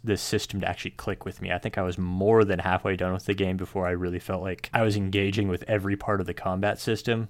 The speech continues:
'cause there's a lot to it. There's, there's dodging, there's blocking, and there's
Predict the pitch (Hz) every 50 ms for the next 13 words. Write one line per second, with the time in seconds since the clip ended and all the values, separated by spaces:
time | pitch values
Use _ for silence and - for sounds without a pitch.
0 | - - - - - - - - - - 101 90 92 - - 104 110 123 139 143
1 | - 196 190 180 165 160 156 147 143 - - - - - - - - - - -
2 | - - - - - - - 123 101 87 82 - - - - - - - - -
3 | 98 87 - - - - - - - - - - 113 101 95 92 101 98 117 120
4 | 127 127 127 117 120 131 123 120 117 113 107 101 95 90 87 - 92 90 101 98
5 | 95 98 98 95 - 110 101 98 98 95 95 92 - - - - - - - -
6 | 98 92 90 87 85 85 85 85 87 - - - 120 110 104 95 90 - -